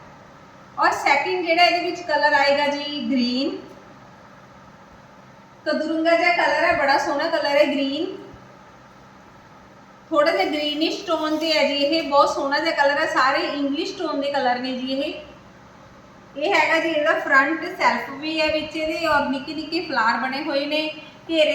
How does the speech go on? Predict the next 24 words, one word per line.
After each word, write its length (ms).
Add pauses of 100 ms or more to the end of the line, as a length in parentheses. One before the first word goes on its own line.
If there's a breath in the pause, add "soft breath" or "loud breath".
ਦੇ 60
ਉੱਤੇ 220
ਡਿਜ਼ਾਈਨ 440
ਹੈ, 160
ਬਾਹਾਂ 360
ਦੇ 100
ਉੱਤੇ 220
ਡਿਜ਼ਾਈਨ 480
ਹੈ, 160 (120)
ਫਰੰਟ 320
ਬੈਕ 420
ਡਿਜ਼ਾਈਨਰ 540
ਹੈ 80
ਇਹਦਾ 180
ਸੂਟ 280
ਦਾ। 220 (1500)
ਰੇਟ 320
ਹੈਗਾ 220
ਜੀ 120
ਇਹਦਾ 280
ਪੰਜ 300
ਸੌ 120
ਨੜਿਨਵੇਂ 500
ਰੁਪਏ। 300